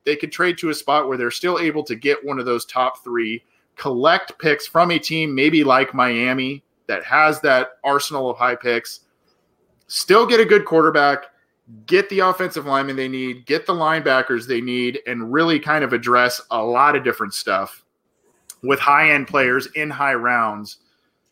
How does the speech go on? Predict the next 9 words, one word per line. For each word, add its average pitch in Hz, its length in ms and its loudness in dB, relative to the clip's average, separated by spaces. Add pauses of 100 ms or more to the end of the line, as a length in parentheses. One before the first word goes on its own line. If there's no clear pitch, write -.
(380)
Not 220 160 4
a - 20 2
lot 269 120 4
of 220 60 -2
people 214 200 4
are 170 60 0
talking 190 360 2
about 117 300 0
this. - 480 -6